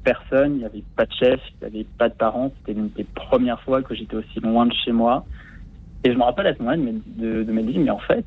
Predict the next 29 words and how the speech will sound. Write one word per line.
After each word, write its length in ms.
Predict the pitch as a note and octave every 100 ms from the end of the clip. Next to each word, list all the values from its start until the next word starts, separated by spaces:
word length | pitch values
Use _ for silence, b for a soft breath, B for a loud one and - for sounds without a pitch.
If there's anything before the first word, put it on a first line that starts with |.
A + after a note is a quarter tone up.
| -
euh, 180 | A2+ G#2+ - - - - - -
je 100 | -
peux 80 | -
faire 160 | - A#2
n'importe 300 | C#3+ B2+ A2+
quoi 320 | D#3+ A#3+ F#3+
et, 280 | A#2+ A2+ A2
euh, 140 | G#2+
enfin, 300 | A2 A2 G#2+
je 180 | - -
peux, 380 | A2+ A2+ A2+ B2+
je 80 | -
peux 100 | A#2
faire 160 | -
tout 120 | -
ce 60 | E3
que 140 | C3
je 60 | A2
veux 260 | A#2+ G3+ F3
et 160 | A2+ - -
personne 260 | C3 C3+
ne 80 | B2+
saura 200 | A#2+ G#2+
rien. 240 | G#2+ D3+ A#3+ B B B B - -
Euh, 800 | B2 A#2 A#2 A2+ A2+ A2+ A2+ A#2
je 100 | A#2+
peux 120 | - A#2
carrément 880 | A#2+ A#2 B2 C3 B2+ B2 A#2+ A2+ -
disparaître, 640 | A#2 - A2 D#3+ - -